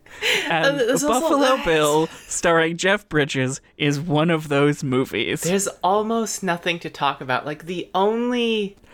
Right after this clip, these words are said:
Speaker 2: the barest hint of plot we get is, like, the last twenty minutes of the movie.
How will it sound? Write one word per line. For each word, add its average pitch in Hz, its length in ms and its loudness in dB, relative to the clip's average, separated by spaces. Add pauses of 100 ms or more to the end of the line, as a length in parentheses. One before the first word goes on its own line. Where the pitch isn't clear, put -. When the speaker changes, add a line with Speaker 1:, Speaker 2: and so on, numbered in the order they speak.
Speaker 2:
the 180 160 -2 (180)
barest 220 680 0 (100)
hint - 800 -8 (100)
of 135 360 -2
plot 139 600 0
we 127 320 -2
get 123 640 -2
is, 131 300 -2
like, 127 560 -2
the 135 200 -2
last 131 560 -4
twenty 127 360 -4
minutes 117 420 -8
of 113 160 -10
the 117 100 -10
movie. - 560 -14